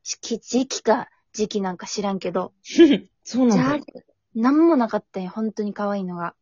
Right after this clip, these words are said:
Speaker 2: うん。
Speaker 1: で、うわーと思って、そう、滋賀のアウトレット行ったんやけどさ、
Speaker 2: <laughs>
Speaker 1: 中央の。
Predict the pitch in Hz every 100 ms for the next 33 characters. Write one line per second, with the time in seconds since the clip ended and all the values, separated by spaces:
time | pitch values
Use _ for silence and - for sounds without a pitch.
0 | - 170 151 139 151 _ _ _ _ _
1 | 262 262 254 - - 214 196 185 _ 202
2 | 190 185 - _ _ _ _ _ - 208
3 | - 262 320 349 240 202 202 196 202 196
4 | - 185 - 190 180 185 190 180 - 190
5 | 175 277 427 415 440 - 359 - 208 208
6 | 196 190 180 180 180